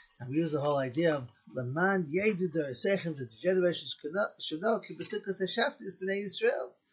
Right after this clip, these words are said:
Why is it so important? If you're going like Rabbi Akiva Shita, that's talking about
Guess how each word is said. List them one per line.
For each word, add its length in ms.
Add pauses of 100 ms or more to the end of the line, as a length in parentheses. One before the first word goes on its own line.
(180)
Why 140
is 140
it 120
so 160
important? 500 (800)
If 100
you're 60
going 220
like 160
Rabbi 140
Akiva 260
Shita, 400
that's 220
talking 280
about 200